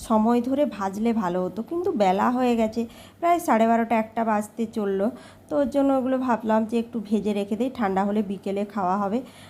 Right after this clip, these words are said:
আর এদিকে ভাতও হয়ে গেছে, মাছেও, উম, বাছাও তো হয়ে গেছে আমার।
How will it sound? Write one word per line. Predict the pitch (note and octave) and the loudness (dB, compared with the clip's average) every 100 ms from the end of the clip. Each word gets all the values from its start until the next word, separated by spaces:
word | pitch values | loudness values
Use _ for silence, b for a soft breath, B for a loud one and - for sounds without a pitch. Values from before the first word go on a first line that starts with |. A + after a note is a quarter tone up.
| - | -4
আর | A3+ A#3 | 0 0
এদিকে | A#3 A#3+ | 0 -2
ভাতও | A#3 G#3+ G3+ G#3 A#3 | 0 2 0 0 -2
হয়ে | A#3 G#3 | 0 0
গেছে, | G3+ G#3 - D#4 | 0 -4 -4 -4
মাছেও, | C#4 A3+ G#3+ - A3+ | 0 0 -2 -2 -2
উম, | A#3 A#3 A#3+ A#3+ A3+ | -2 -4 -4 -2 0
বাছাও | A#3 A3 A#3+ A#3 C4+ | -2 -2 -2 -2 -4
তো | B3 | -2
হয়ে | A3+ G#3+ G3+ | 0 0 -2
গেছে | G3+ A3 | -4 -4
আমার। | G3+ A3+ | -2 -2